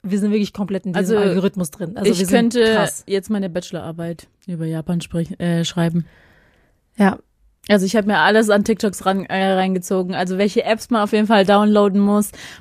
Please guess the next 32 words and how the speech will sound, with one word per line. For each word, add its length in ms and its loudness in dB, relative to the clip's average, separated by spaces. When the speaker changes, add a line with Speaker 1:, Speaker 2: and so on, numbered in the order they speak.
Speaker 2:
was 460 -2
man 340 2
auf 200 -4
jeden 240 0
Fall 320 2
in 560 2
Japan 680 2
kaufen 540 2
muss. 400 -2
Also 280 2
so 420 6
Speaker 1:
Und 180 4
so 120 2
diese, 320 0
ähm, 920 2
wer 140 2
ist 80 -2
es, 140 -4
diese 320 2
japanischen 1120 4
Sprüche 520 -2
oder 340 -2
diese 320 -2
Klauseln. 800 0
Wie 60 -4
sagt 180 -4
man 140 0
das? 180 -6
Ich 80 -20
kann 160 -6
kein 120 -2
Deutsch. 200 -6